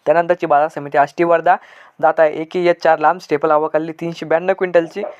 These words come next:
किमान दर भेटले सहा हजार रुपये, कमाल दर भेटले सहा हजार आठशे रुपये आणि सर्वसाधारण दर भेटले सहा हजार सहाशे पंच्याहत्तर रुपये.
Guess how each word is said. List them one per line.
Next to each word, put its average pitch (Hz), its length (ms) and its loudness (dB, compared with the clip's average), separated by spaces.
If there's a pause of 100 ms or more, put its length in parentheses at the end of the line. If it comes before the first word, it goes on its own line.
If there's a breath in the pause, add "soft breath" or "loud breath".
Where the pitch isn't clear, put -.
(240 loud breath)
किमान 196 260 0
दर 196 100 0
भेटले 156 260 0
सहा 165 200 2
हजार 175 160 0
रुपये, 185 280 2
कमाल 175 360 -2
दर 180 100 -2
भेटले 151 260 -2
सहा 151 160 0
हजार 151 160 0
आठशे 147 260 -2
रुपये 208 300 0 (360 loud breath)
आणि 220 220 0
सर्वसाधारण 190 600 0
दर 185 80 0
भेटले 160 280 0
सहा 156 180 0
हजार 156 160 0
सहाशे 165 320 -4
पंच्याहत्तर 170 440 0
रुपये. 110 280 -6